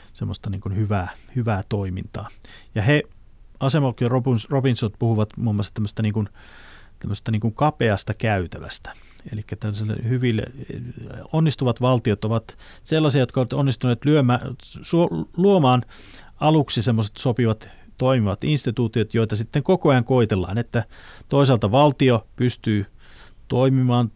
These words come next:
puolustamaan kansalaisiaan, mutta on kuitenkin, on jonkinlaiset tämmöiset niin kuin, sanotaanko, ää, rajoitteet sille valtion toimilla tai sen hallitsijan toimi-, toimin-, toiminnalle. Et toisaalta sitten on olemassa nämä kansan,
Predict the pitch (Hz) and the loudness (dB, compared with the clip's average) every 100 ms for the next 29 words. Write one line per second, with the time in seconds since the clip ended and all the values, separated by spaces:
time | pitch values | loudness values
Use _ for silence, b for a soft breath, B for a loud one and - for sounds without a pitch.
0 | - 131 131 120 - 120 120 110 123 113 | -6 0 0 0 -2 2 2 2 0 0
1 | 117 107 101 - 98 101 101 110 104 135 | 2 2 0 0 -2 -2 -2 -2 0 2
2 | 131 123 117 104 B B B B B 120 | 2 2 0 -2 B B B B B 2
3 | 127 139 123 110 - 110 104 - 104 101 | 2 4 4 2 0 -2 -4 -2 -4 -4
4 | - - - B B B B - - 104 | -8 -12 -20 B B B B -14 -10 -6
5 | 156 - - - B B B B - - | -4 -4 -8 -12 B B B B -14 -10
6 | 131 131 135 139 110 - 95 - 107 107 | -8 0 6 6 4 0 -4 -2 -2 0
7 | 104 - - - - - - 107 - 104 | 0 -2 -6 -6 -8 -8 -10 -12 -6 -4
8 | 104 98 110 104 98 101 98 - 101 - | 0 0 2 0 -2 -6 -8 -6 -6 -6
9 | - - 113 107 101 - - 120 101 87 | -10 -4 -2 0 -2 -4 0 2 2 -2
10 | - - - B B B - 110 131 131 | -8 -12 -20 B B B -6 0 4 4
11 | 120 110 104 110 117 117 107 113 107 101 | 4 0 -2 -2 2 2 2 0 0 0
12 | 120 117 107 98 | 0 0 0 -2